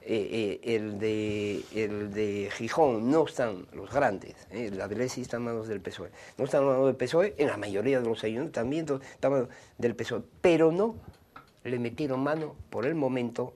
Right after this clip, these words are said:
y no creo que le vaya a meter mano a las autonomías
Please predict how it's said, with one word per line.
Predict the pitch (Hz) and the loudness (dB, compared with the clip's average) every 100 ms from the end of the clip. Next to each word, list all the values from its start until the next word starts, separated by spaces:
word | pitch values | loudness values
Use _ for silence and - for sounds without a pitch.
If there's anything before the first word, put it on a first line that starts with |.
| - | -12
y | 95 | -4
no | 117 123 | -2 0
creo | 117 113 | 0 0
que | |
le | 110 | -2
vaya | 107 104 | -2 -4
a | 104 | -6
meter | 104 104 104 | -6 -6 -4
mano | 120 127 120 - - - - _ - - - - - | -4 -4 -6 -14 -20 -20 -20 _ -20 -20 -20 -18 -6
a | 117 | -4
las | 113 | -2
autonomías | 104 - 104 98 113 123 123 | -4 -6 -6 -4 -4 -4 -6